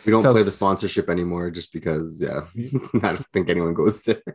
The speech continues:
Speaker 1: <laughs> Well, from our podcast, that doesn't already go there.
Speaker 2: Yeah. Yeah, I was, uh, I,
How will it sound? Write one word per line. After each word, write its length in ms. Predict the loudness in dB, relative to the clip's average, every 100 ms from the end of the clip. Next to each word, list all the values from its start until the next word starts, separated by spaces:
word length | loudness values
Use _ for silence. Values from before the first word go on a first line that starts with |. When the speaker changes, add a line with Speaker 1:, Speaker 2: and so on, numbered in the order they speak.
| -14
Speaker 1:
<laughs> 600 | -16 _ -20 _ -12 0
Well, 120 | 0
from 200 | 2 2
our 120 | 2
podcast, 480 | 0 -4 -2 -4 -2
that 160 | -4 0
doesn't 200 | 0 0
already 360 | -2 -4 -4
go 160 | -10 -12
there. 220 | -12 -12 _ _ _ _ _ _ -6
Speaker 2:
Yeah. 240 | -6 -6 _ _ _ _ _ -20 _ _ _ _ -10
Yeah, 220 | -6 -6 -8 -2
I 180 | -2
was, 180 | 0 -2
uh, 340 | 0 0 -2 -4 _ _ _
I, 540 | -8 -4 -2 -4 -8